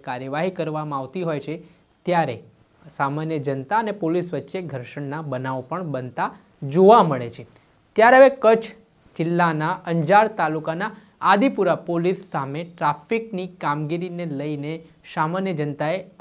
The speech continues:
આરોપ લગાવ્યા છે. ઘટનાની વિગતે વાત કરીએ તો થોડાક દિવસ પહેલા રાજ્યના પોલીસ વડા વિકાસ સહાય દ્વારા તમામ સરકારી કચેરીઓમાં પરિપત્ર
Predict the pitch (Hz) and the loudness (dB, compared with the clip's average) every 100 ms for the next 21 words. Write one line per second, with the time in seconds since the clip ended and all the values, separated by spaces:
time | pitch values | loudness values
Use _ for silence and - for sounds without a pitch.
0 | 143 147 147 131 120 123 120 117 131 - | 0 0 -2 -6 -10 -10 -12 -14 -18 -20
1 | _ _ _ _ - 143 160 143 135 131 | _ _ _ _ -10 -4 -2 -2 -4 -4
2 | 143 139 135 135 135 - 143 180 180 - | -4 -4 -4 -2 -4 -4 -4 -2 -4 -8
3 | - _ - 202 214 254 233 208 214 - | -20 _ -8 -4 2 4 4 0 -2 -4
4 | 151 123 120 131 147 208 262 277 165 160 | -6 -4 -4 -4 0 0 0 -2 -2 -2
5 | 156 - 123 165 190 135 - 190 190 160 | -4 -6 -6 -6 -6 -6 -2 -2 -2 -4
6 | 156 151 156 117 - _ _ - 226 277 | -4 -4 -6 -6 -12 _ _ 2 6 8
7 | 302 - 180 151 170 202 208 - 151 - | 6 4 -2 0 0 0 -2 -6 -6 -4
8 | 175 139 135 196 - 147 139 135 147 | -4 -4 -6 -10 -8 -6 -6 -6 -6